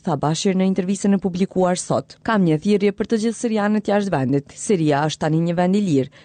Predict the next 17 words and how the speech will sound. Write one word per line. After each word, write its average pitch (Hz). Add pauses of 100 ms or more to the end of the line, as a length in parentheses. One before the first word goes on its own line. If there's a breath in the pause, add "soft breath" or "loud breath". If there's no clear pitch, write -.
(120 loud breath)
që -
ka 185
fituar 190
kënaqërinë 160
dhe 180
dinjitetin 190
e 202
saj. 147 (100)
Kthehuni. 139 (340 soft breath)
Ne 208
duhet 220
ta 139
rindërtojmë, 151
të 165
rilindemi 151
dhe 175
kemi 196